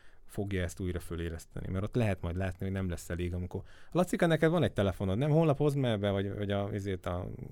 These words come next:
kamerádat. Csinálj már egy-két videót erről az új termékről."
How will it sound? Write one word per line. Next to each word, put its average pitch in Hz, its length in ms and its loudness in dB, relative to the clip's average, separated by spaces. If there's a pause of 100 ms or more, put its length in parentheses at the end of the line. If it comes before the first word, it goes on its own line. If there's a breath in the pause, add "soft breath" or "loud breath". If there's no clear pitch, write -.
(320)
kamerádat. 92 600 -2 (260 soft breath)
Csinálj 104 320 0
már 87 160 0
egy-két 87 280 -6
videót 90 380 0
erről 87 160 2
az 85 100 2
új 90 120 0
termékről." - 580 -2